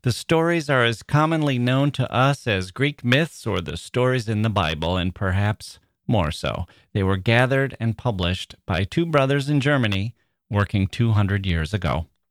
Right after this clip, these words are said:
The Grimm brothers were born in the seventeen eighties, two siblings among six surviving children, the second and third born, and born about a year apart. They grew up in Steinau,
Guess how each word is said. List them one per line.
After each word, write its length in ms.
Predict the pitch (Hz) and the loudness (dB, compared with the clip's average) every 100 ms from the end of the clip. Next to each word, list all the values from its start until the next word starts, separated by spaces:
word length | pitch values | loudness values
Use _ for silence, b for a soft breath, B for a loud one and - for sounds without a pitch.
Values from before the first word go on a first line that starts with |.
| _ _ _ _ _ _ B B B | _ _ _ _ _ _ B B B
The 80 | 160 | -2
Grimm 260 | 139 220 202 | 2 2 4
brothers 540 | 190 190 196 196 170 | 4 4 2 0 -2
were 160 | 160 156 | -2 -2
born 420 | 127 156 175 170 | 0 2 2 2
in 140 | 165 | 0
the 80 | 151 | -2
seventeen 640 | - 160 165 165 165 165 170 | 0 0 0 0 0 0 0
eighties, 880 | - 139 107 82 71 - - - _ _ | -2 -2 -2 -4 -6 -10 -14 -18 _ _
two 220 | - 117 110 | -2 0 0
siblings 600 | - 123 120 123 135 131 | -2 -2 0 0 0 0
among 340 | 110 110 113 | 0 0 -2
six 460 | - 139 - - - | -4 -6 -6 -10 -18
surviving 580 | - 127 110 110 110 113 | -8 -2 2 2 2 0
children, 500 | - 123 113 123 185 | -2 -2 0 -2 -4
the 100 | 175 | -4
second 340 | - 127 - 123 | -2 -2 0 0
and 160 | 110 | 0
third 280 | 120 120 104 | 0 0 0
born, 400 | 110 120 135 190 | 0 2 0 -2
and 300 | - 117 104 | -2 0 0
born 340 | 113 156 165 | 0 0 0
about 460 | 123 92 101 123 - | -2 -2 0 -2 -4
a 60 | 107 | -6
year 340 | 92 87 82 | -2 -2 0
apart. 480 | 98 - 71 - - b b b b | -2 -4 -6 -6 -16 b b b b
They 120 | 107 | -4
grew 280 | 95 95 92 | 0 2 2
up 160 | 98 | 2
in 140 | 113 110 | 0 -2
Steinau, 680 | - - 147 110 80 50 | -4 -2 0 0 0 -4